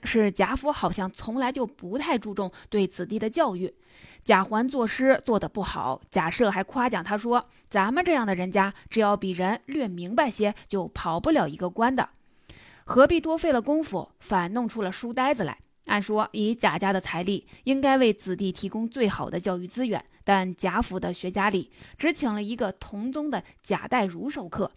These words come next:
贾代儒家境拮据，在贾府的地位还不如赖大、林之孝高。从中就能看出他并不受重视，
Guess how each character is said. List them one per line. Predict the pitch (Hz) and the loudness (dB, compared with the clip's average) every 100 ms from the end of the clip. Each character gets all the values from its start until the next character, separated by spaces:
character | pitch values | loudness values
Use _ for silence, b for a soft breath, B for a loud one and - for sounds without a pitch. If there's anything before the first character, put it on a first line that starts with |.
| B B B B - | B B B B 4
贾 | 233 226 | 6 8
代 | 269 240 | 6 4
儒 | 202 220 | 2 0
家 | 254 233 220 | 4 4 4
境 | 214 | 0
拮 | 180 185 | -2 -2
据， | 185 226 233 - | 0 -2 -2 -2
在 | 190 180 | 0 0
贾 | 180 190 | 2 0
府 | 220 | 0
的 | 175 | -4
地 | 180 220 | -2 0
位 | 185 175 b | 0 -2 b
还 | - 180 | -6 -6
不 | 190 | -4
如 | 180 185 | -8 -4
赖 | 262 196 | 0 0
大、 | 180 220 - B | 2 0 0 B
林 | 190 190 | -6 -6
之 | 226 | -4
孝 | 247 220 156 | -4 -4 -2
高。 | 208 240 - _ _ _ b b b b b b | -2 -2 -6 _ _ _ b b b b b b
从 | - 277 339 | -2 0 2
中 | 359 311 | 0 0
就 | - 269 | -4 -2
能 | 294 | -2
看 | - 226 | -2 -2
出 | 226 | -2
他 | 262 277 | 0 -2
并 | 294 359 262 | -2 -4 -4
不 | 175 | -4
受 | 180 180 | -8 -6
重 | 208 185 | -6 -6
视， | 170 | -8